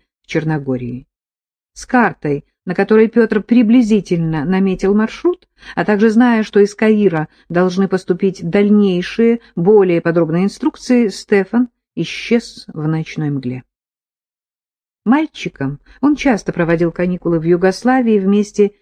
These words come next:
с дядей Максом, Ксаном и Петром, так что горы его не пугали.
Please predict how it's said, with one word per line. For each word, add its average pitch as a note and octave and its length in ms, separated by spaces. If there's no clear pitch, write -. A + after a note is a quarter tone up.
с D#3+ 120
дядей F3 340
Максом, G#3+ 600
Ксаном F3+ 560
и F#3+ 80
Петром, F#3 500
так A#3+ 180
что A3+ 300
горы F3 600
его B3+ 240
не G3+ 100
пугали. B2+ 580